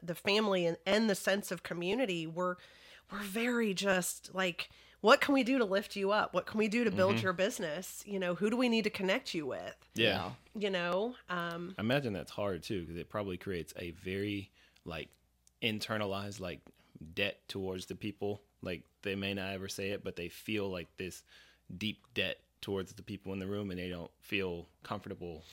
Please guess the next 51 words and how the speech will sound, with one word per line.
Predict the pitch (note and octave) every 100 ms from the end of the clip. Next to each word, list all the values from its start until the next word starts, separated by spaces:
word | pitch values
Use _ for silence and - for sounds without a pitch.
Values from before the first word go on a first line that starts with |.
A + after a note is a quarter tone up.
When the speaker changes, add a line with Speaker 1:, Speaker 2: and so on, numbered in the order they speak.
| -
Speaker 2:
with, | F#2 F2 - _ - _ _ _ _ - - _ - - _
you | G2+ G2+ G#2+
know, | -
persist | - - A#2 G2+
in | G2
that | G2+ -
type | G#2+ F2+
of, |
like, | F2 D#2+
transactional | G#2+ F#2+ F#2+ - G2
Speaker 3:
Mm. |
Speaker 2:
relationship | - - B2+ G2 -
with | D2 D2
them. | C#2+
And | C#2+
so | -
they're | G#2
looking | F#2+ A#2 C#3 B2+
for |
Speaker 3:
Mm-hmm. | G2+
Speaker 2:
someone | - G2+ G2
that | F#2
they're | -
not | G2+ A#2+ D3
really | A#2 A#2+ A2+
connected | A2 A2 - -
to. | G#2+
They're | G2
not | F#2+ G#2+ -
really, | G2+ G2+
like, | F#2 F2+ - - - -
in | A#2
a | G#2
deep, | E2+ G#2+ G#2+ - _ -
uh, | F2+ D#2+
relationship | E2+ F#2 G#2+ C#3 A#2+ B2+ B2
with. | B2+ C3 - - -
Speaker 3:
Mm-hmm. | C#3+ C#3+
Speaker 2:
And | G2 F#2+ F2+ F2+ - _
they | G#2+
just | G2+ -
wanna, | G2+ F#2
like, | E2 E2 - - _ _ _
you | - E2+
know, | - - _ _ _ - _ _ _ _ _
get | A2+ A2
paid | A#2+ A2 G2+
and | F#2 F2 -
kind | G2+
of, | F2+
like, | F2+ E2 D2